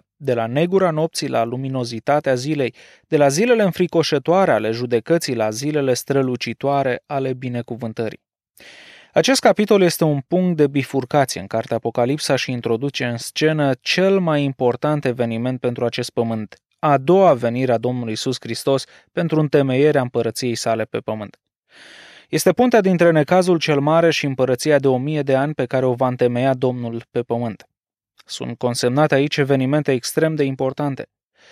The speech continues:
Cele două subiecte principale sunt ospățul de la nunta mielului și revenirea Domnului Iisus pe pământ,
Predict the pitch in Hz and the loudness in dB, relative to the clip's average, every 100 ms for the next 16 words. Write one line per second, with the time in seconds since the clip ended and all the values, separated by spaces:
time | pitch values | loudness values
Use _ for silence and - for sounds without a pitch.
0 | - - _ - 117 135 185 202 170 165 | -20 -20 _ -4 0 4 4 4 2 0
1 | 180 175 151 143 135 127 160 156 - 143 | 2 0 0 -2 -2 2 4 4 0 -4
2 | 127 - - 160 - 151 127 110 131 139 | -4 -4 2 2 2 0 0 0 -4 0
3 | 127 127 147 151 139 135 131 - - 147 | 0 0 0 0 -2 -2 -4 -8 -4 0
4 | 139 131 120 117 156 170 110 110 113 110 | 2 2 2 2 2 2 2 0 -4 -6
5 | 107 - 127 - - 131 123 123 123 117 | -8 -6 -6 -6 -6 -4 0 0 0 -4
6 | - | -10